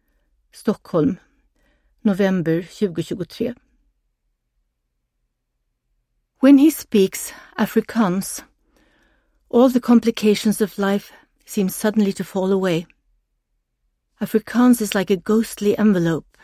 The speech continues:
that accompanies him everywhere, that he is free to slip into, becoming at once another person, simpler, gayer, lighter in his tread.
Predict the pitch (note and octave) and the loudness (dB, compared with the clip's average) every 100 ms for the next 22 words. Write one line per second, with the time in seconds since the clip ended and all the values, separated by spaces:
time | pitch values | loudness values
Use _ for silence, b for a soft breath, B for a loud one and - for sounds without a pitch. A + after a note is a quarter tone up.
0 | b F3 G#3 - G#3+ G#3 F#3 F#3 - F3+ | b -8 -8 -4 -4 -2 -6 -6 -6 -6
1 | - F#3+ F3 E3 D3+ - _ _ _ _ | -6 -6 -4 -4 -6 -8 _ _ _ _
2 | _ _ _ _ _ - F3 F3+ E3+ - | _ _ _ _ _ -6 -4 -4 -8 -2
3 | A3+ A3+ - G3+ - A#3+ A#3 _ _ - | 0 0 -2 -8 -4 -4 -4 _ _ 2
4 | A#3 A#3 - D#3 E3 _ _ _ _ _ | 2 2 -2 -6 -6 _ _ _ _ _
5 | _ _ _ _ - F#3+ A3 G3 F#3+ - | _ _ _ _ -8 -2 0 0 0 -2
6 | G#3 G3+ F#3+ - - F3+ G3 G3+ - F#3+ | -2 0 -2 -6 -4 -2 -2 -6 -6 -6
7 | F#3 - G3 E3+ _ _ _ _ _ _ | -6 -8 -8 -10 _ _ _ _ _ _
8 | - - A3 A3+ - G#3+ A3 - _ _ | -18 -2 -2 0 -2 -2 -2 -8 _ _
9 | _ _ _ _ F3 F#3+ F#3 F#3 F3+ F#3+ | _ _ _ _ -6 -2 0 0 -2 -4
10 | F3+ _ _ _ _ _ _ _ _ - | -10 _ _ _ _ _ _ _ _ -6
11 | F#3 F#3+ - E3 E3 F3+ - - E3+ D3 | -4 -4 -4 -2 -2 -4 -10 -12 -8 -8
12 | - | -10